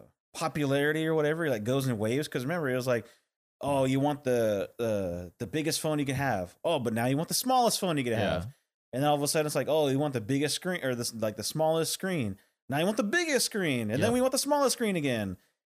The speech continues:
Speaker 1: And then it's like, "Oh, we want ringtones. Oh, but, eh, it's okay. We can just have the regular ringtones."
Speaker 2: <laughs>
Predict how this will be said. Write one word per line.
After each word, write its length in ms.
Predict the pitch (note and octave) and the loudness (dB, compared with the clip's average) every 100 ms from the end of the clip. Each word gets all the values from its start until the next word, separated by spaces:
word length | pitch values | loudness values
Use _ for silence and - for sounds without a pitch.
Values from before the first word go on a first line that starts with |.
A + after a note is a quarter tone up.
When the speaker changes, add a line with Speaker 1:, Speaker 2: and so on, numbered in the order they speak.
| _ _ | _ _
Speaker 1:
And 120 | D3 D3 | -4 0
then 140 | C#3+ | 0
it's 140 | C#3 C#3+ | 0 0
like, 260 | C#3 C3+ - _ _ - | 0 -2 -10 _ _ -8
"Oh, 160 | D#3+ D#3 | -2 0
we 100 | C#3+ | 2
want 220 | D3+ D#3+ | 2 0
ringtones. 640 | G3+ A#3 E3+ C3+ G2+ F2 - _ _ - | 0 -2 -2 -2 -2 -6 -14 _ _ -2
Oh, 140 | D#3 | 0
but, 220 | C#3 D#3+ | 2 2
eh, 280 | G3 F#3+ F#3+ | 2 2 0
it's 120 | F#3 D3 | 0 -2
okay. 240 | C3+ A2+ | -2 -2
We 140 | A#2+ C#3+ | -2 -4
can 80 | |
just 100 | C3+ | -4
have 100 | C#3 | -4
the 80 | B2+ | -2
regular 320 | A#2 B2 A2 G2+ | -2 0 0 -2
ringtones." 560 | G2+ F#2 G2+ G#2+ F2+ | -4 -4 -4 -4 -8
Speaker 2:
<laughs> 60 | A#2 | -14